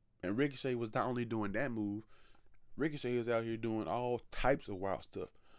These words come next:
All types of spins, all types of leaps. And this man can contort his body in air, d-, rotate in air, sideways. He can fix a, a bowl of cereal in the air, upside down.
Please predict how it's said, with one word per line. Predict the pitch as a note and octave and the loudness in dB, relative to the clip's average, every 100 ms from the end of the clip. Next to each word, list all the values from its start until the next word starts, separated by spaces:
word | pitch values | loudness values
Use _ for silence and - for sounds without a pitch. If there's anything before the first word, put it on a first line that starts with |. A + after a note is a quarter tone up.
| - - | -20 -14
All | - D#3+ D3+ | -2 0 0
types | - C#3+ D3+ - | 0 0 0 -2
of | |
spins, | - - C3+ C3+ C3 C3 - - - | -6 0 4 4 4 2 -4 -10 -4
all | - C#3+ | 2 2
types | C#3+ - C#3+ - | 2 0 0 -2
of | |
leaps. | F#2+ F#2+ C3 - - | 0 4 4 2 -4
And | G#2 G#2 - - - - - | -6 -8 -12 -20 -20 -14 -4
this | C#3+ | -2
man | C#3 C#3 C3 B2 | 0 0 0 -2
can | - F2+ - - | -6 -10 -10 -6
contort | G#2 - C#3 C#3+ | -4 -2 4 4
his | C#3+ B2+ | 4 2
body | A#2+ C3 C3 B2 | 2 2 2 0
in | B2 - | -2 2
air, | B2 C3 B2 | 6 8 6
d-, | A2 - | 2 -4
rotate | G2+ A2+ C#3+ - - C3+ - | 4 6 6 4 -4 -4 -2
in | C3 - | -4 0
air, | B2 C3+ C3 C3 - - - | 2 2 2 -2 -12 -18 -10
sideways. | - - B2+ A#2+ B2+ B2+ A#2+ B2 - - | -4 0 2 2 2 2 2 0 -6 -2
He | D3 | 0
can | C#3+ G#2+ | 0 -2
fix | C3+ - | -4 -4
a, | A2 - - | -6 -8 -6
a | |
bowl | G2 A#2 B2+ | 0 4 4
of | G2+ | 2
cereal | - C#3+ C#3+ C#3 C#3 | -2 2 4 4 2
in | C3 B2+ | 0 0
the | B2 | 2
air, | C3+ C3+ - - - - - - - - | 2 2 -4 -16 -20 -20 -20 -20 -8 0
upside | C3 - C3+ B2 G#2+ | 2 2 -2 -2 0
down. | A2+ A2+ A#2 | 2 2 -2